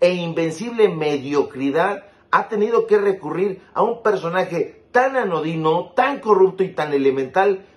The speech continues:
como Xóchitl Gálvez. Y por más que traten de inflar su imagen y por más que traten de hacerla conectar con la gente, el rechazo que el pueblo siente hacia ella es evidente y aplastante. Xóchitl, la candidata de Claudio X González,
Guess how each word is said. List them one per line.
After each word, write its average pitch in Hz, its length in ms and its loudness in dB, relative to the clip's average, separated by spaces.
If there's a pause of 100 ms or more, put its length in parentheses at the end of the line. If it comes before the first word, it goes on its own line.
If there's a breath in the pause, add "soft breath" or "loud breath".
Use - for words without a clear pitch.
como 139 280 -6
Xóchitl 151 520 -4
Gálvez. 120 480 -2 (140)
Y 175 140 -6
por 185 380 4
más 226 440 0
que 175 200 -2
traten 185 500 -2
de 143 80 -2
inflar 151 400 0
su 143 120 -8
imagen 156 580 -4 (140 loud breath)
y 196 140 -2
por 190 380 4
más 202 400 0
que 190 160 4
traten 190 440 2
de 156 80 0
hacerla 185 600 -2
conectar 160 580 0
con 196 160 -4
la 139 120 -2
gente, 175 720 0
el 165 180 4
rechazo 214 540 -4
que 165 80 -6
el 156 120 -4
pueblo 202 300 4
siente 190 380 2
hacia 156 220 -2
ella 180 260 0 (320 loud breath)
es 240 240 0
evidente 208 640 0
y 180 100 0
aplastante. 135 880 -2 (160 loud breath)
Xóchitl, 240 840 0
la 156 240 0
candidata 170 600 0
de 156 120 4
Claudio 190 280 4
X 165 300 -2
González, 180 560 -2